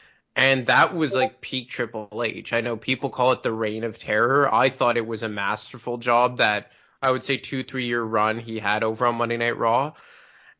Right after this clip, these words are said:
And I just think that Triple H is a guy that was the constant in this business. I know a lot of people like to say that about The Undertaker, and that is true to a certain extent.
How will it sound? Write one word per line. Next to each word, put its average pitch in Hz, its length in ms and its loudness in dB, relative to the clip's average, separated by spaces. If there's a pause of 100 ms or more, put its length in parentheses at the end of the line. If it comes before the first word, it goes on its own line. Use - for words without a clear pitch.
(160)
And 143 280 4
I 135 220 2
just 147 420 0
think 160 260 -2
that 143 180 -2
Triple 139 420 -4
H 139 240 -2
is 123 120 -10
a 127 60 -6
guy 123 840 2
that 113 360 -2
was 117 240 -6
the 135 100 -4
constant 127 840 0
in 110 140 -10
this 104 160 -8
business. 104 500 -6
I 131 80 6
know 156 260 8
a 226 60 8
lot 175 180 6
of 170 80 0
people 143 380 -4
like 110 240 -4
to 127 80 -14
say 123 180 0
that 120 280 0
about 113 400 -2
The 107 160 -2
Undertaker, 143 840 -2 (460)
and 160 140 6
that 226 120 6
is 208 240 6
true 165 320 0
to 147 140 2
a 131 60 2
certain 139 440 -4
extent. 120 760 -2